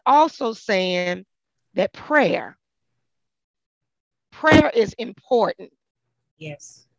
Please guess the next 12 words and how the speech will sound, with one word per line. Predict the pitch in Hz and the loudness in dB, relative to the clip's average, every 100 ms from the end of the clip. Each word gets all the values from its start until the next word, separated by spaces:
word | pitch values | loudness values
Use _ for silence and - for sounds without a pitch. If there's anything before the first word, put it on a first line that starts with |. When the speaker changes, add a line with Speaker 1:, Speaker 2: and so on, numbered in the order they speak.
| _ _ | _ _
Speaker 1:
Prayer | - 277 269 | -2 0 2
is | 226 208 | 2 0
very | 180 233 247 220 190 | -2 0 0 0 -4
important. | 180 180 196 165 - 180 - _ _ _ - | -12 -12 -8 -8 -8 -12 -20 _ _ _ -4
And | 240 240 | -2 -2
even | 285 320 370 330 302 - | 2 6 6 4 -2 2
in | 262 254 | 0 0
the | 214 | -4
midst | 226 240 247 - 208 | -2 0 0 -2 -6
of | 196 | -4
our | - - | -6 -6
praying, | - - 262 285 311 175 160 175 190 | -10 -4 0 2 0 -2 -6 -10 -18